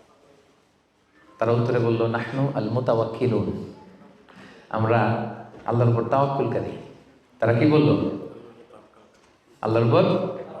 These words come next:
তাওয়াক্কুলকারী।" তো উমরে ফারুক বললেন, "এই যে আল্লাহর উপর তাওয়াক্কুল করে যে বসে আছো, তোমরা খাও কোত্থেকে? ফুড আসে কোত্থেকে?" তো এরা বলল, "আমাদের জিকির, আজকার, তাসবিহ, বুজুর্গি দেখে আশেপাশের লোকজন খাবার দিয়ে যায়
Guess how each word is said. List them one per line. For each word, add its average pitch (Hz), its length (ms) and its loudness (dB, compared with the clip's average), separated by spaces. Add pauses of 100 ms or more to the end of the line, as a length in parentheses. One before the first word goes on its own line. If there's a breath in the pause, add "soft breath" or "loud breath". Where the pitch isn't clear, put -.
(420)
তাওয়াক্কুলকারী।" 98 680 -4
তো 135 80 -4
উমরে 151 160 2
ফারুক 151 260 0
বললেন, 147 200 0
"এই 135 100 2
যে 143 80 2
আল্লাহর 127 240 2
উপর 127 140 -2
তাওয়াক্কুল 131 480 0
করে 135 120 2
যে 131 80 2
বসে 123 260 0
আছো, 131 200 0
তোমরা 160 220 0
খাও 165 400 2
কোত্থেকে? 104 460 -2 (1040)
ফুড 190 260 4
আসে 190 220 4
কোত্থেকে?" 117 460 -2 (920 soft breath)
তো - 60 0
এরা 170 180 4
বলল, 170 200 2
"আমাদের 151 420 4
জিকির, 143 380 2
আজকার, 120 360 2
তাসবিহ, 123 320 2
বুজুর্গি 143 440 2
দেখে 135 440 2
আশেপাশের 139 520 0
লোকজন 117 340 0
খাবার 110 280 0
দিয়ে 113 160 2
যায় 82 140 -2